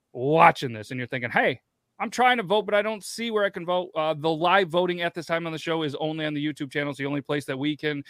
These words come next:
figure out how to do, you know, a poll like this. We're, we're gonna try to do a little bit better, but, uh, shout out to everybody watching, uh, not only the Beard Laws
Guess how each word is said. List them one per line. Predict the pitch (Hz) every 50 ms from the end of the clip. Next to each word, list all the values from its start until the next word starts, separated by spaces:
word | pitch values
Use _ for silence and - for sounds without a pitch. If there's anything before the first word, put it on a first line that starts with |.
| - - _
figure | - - 190 190 185 180 170
out | 170 170 170 - 147
how | 170 170 165
to | 165 160
do, | 147 127 156 165 165 160 165 160 165 160 160 147 - - - - -
you | 147 147
know, | 151 151 139
a | 147 139
poll | - - 170 170 160 156
like | 156 151 131 -
this. | 147 151 147 - -
We're, | 147 143 143
we're | 135 147 135
gonna | 143 143 135
try | - 135
to | 135 131
do | 135
a | 131
little | 131 127 123
bit | 117 113
better, | 127 147 143 139 139 127
but, | 120 131 123 - -
uh, | 131 120 120 - - _
shout | - - - 214
out | 214 -
to | 214
everybody | 202 185 190 180 190 185
watching, | 175 185 185 185 180 - 185 175 185 170 - _ _ _ _
uh, | 160 165 165 170 170 170 170 170
not | 180 190 202 196
only | 196 196 190 190 190 185 185 185 165 156
the | 165 175 165
Beard | 147 143 165 165 156
Laws | 156 160 160 160 160 156 151 -